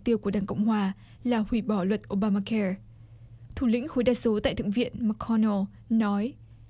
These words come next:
"Đêm hôm nay, chúng ta đã hoàn tất bước đầu tiên hướng tới việc thay thế bộ luật thuế vụ vô hiệu quả của chúng ta bằng cách thông qua một ngân sách toàn diện, có trách nhiệm về mặt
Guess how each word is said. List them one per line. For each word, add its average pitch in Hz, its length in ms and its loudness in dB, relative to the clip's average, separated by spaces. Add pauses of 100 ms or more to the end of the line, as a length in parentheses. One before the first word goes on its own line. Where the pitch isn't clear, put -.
(240)
"Đêm 247 180 2
hôm 226 140 4
nay, 226 240 4 (260)
chúng 240 200 2
ta 247 180 4
đã 208 120 0
hoàn 240 240 2
tất 285 160 0
bước 320 220 -2
đầu 226 180 2
tiên 226 260 4
hướng 208 220 4
tới 202 140 0
việc 247 220 -2
thay 220 140 -2
thế 208 180 0
bộ 220 140 -4
luật 214 180 -2
thuế 202 120 0
vụ 220 300 -4
vô 226 100 2
hiệu 208 220 0
quả 214 140 0
của 190 100 -4
chúng 196 200 -2
ta 214 300 2 (380)
bằng 247 160 2
cách 320 160 -2 (380)
thông 277 180 2
qua 254 180 4
một 220 240 4
ngân 208 180 4
sách 190 220 -6
toàn 202 160 2
diện, 220 240 0 (320)
có 247 80 0
trách 311 140 0
nhiệm 294 200 2
về 220 100 2
mặt 208 160 2